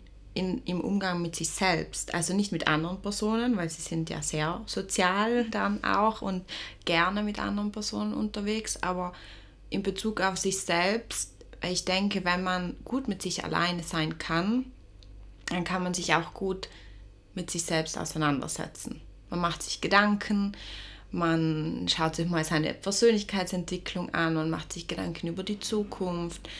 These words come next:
man schaut, woran möchte ich bei mir selbst arbeiten, was möchte ich angehen, was, wer bin ich selbst überhaupt? Und wenn du die ganze Zeit nur im Außen bist und nicht im Innen, glaube ich, dass das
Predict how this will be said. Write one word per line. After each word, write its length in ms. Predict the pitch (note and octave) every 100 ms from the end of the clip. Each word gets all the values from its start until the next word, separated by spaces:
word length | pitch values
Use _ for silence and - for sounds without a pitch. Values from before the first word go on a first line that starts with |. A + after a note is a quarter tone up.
| - - -
man 160 | F3+
schaut, 340 | F3 F3+ E3+ E3+
woran 320 | E3 D#3+ D#3+
möchte 260 | D#3+ D#3+
ich 120 | E3 -
bei 100 | D#3+
mir 160 | D#3+
selbst 420 | D#3+ - - -
arbeiten, 760 | - G3 F#3 F3+ E3+ E3+ F3+ E3+
was 220 | E3 D#3+
möchte 280 | E3+ D#3+ -
ich 160 | - G#3
angehen, 760 | F#3+ F#3 F3+ F3 E3+ E3 E3 - - - - -
was, 300 | - F#3 F3 -
wer 200 | F3+ E3+
bin 280 | G3 B3
ich 200 | C4 A3+
selbst 500 | - G3 F#3 G3 -
überhaupt? 680 | F#3+ F#3 F3 F3+ E3+ F#3 -
Und 140 | F#3+ F3
wenn 140 | F#3+
du 80 | G3
die 140 | F#3+
ganze 380 | F3+ G3 B3 B3
Zeit 240 | A3 G3
nur 100 | F#3
im 140 | E3+ -
Außen 460 | G3 A#3+ C4 F3
bist 400 | E3 F#3+ A3 -
und 100 | F3+
nicht 220 | G3+ G3+ F3+
im 160 | F3
Innen, 520 | G3 G#3+ F#3+ F#3 A3+ - - - - - - - -
glaube 260 | G3 G3+
ich, 100 | G#3+
dass 160 | G#3 G3+
das 380 | F#3+ F#3 -